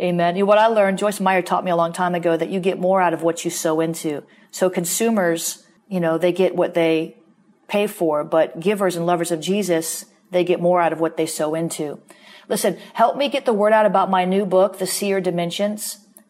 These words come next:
Activating Your Prophetic Sight to See the Unseen. You can get that on Amazon. It's there now.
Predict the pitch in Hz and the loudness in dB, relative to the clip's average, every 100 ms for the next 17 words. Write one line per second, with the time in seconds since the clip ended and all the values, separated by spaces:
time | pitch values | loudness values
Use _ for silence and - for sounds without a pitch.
0 | - 180 - 185 190 185 170 175 175 185 | -2 -2 0 0 2 2 0 -2 -4 -2
1 | 180 - 180 180 196 - 185 - 180 175 | -2 -4 -2 0 -2 -8 -8 -4 -2 0
2 | 170 165 160 - 185 208 254 - _ _ | 0 -2 -4 -6 -4 -4 -8 -14 _ _
3 | - 196 185 190 185 175 - 185 202 185 | -8 -4 0 2 2 2 0 0 0 0
4 | 196 214 220 - - 190 180 175 185 214 | 0 0 -2 -6 0 0 2 2 0 -2